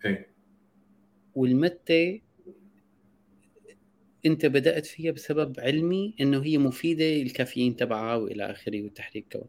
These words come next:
Speaker 1: هو التحريك ال-، إيه، و-، و-، ومي، ومي دافئ، يعني، ما، أنت عم تشرب ماء دافئ. طبعًا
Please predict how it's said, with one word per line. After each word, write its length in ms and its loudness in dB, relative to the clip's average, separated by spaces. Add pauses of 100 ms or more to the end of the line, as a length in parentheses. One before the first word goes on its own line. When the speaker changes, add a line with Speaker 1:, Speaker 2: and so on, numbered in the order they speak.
Speaker 1:
هو 160 8
التحريك 460 2
ال-، 120 -4
إيه، 100 6
و-، 300 4
و-، 280 8
ومي، 260 10
ومي 260 6
دافئ، 360 6 (100)
يعني، 200 2
ما، 200 2
أنت 120 -2
عم 60 2
تشرب 240 0
ماء 160 0
دافئ. 240 4
طبعًا 440 4